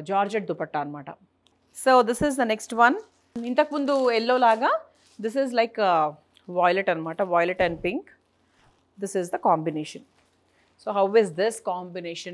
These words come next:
looking? ఒక్కసారి చూసుకోండి. So, దీనికి కూడా చక్కగా ఒక దుపట్టా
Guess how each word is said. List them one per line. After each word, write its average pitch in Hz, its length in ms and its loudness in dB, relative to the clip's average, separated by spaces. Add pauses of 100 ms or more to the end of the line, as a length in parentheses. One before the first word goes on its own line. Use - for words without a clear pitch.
looking? 175 320 -8
ఒక్కసారి 170 360 -10
చూసుకోండి. 175 420 -8 (4000)
So, - 60 -10 (160)
దీనికి 214 300 -8
కూడా 247 160 -2 (880)
చక్కగా 208 420 -6
ఒక 320 100 -4 (600)
దుపట్టా 233 340 -2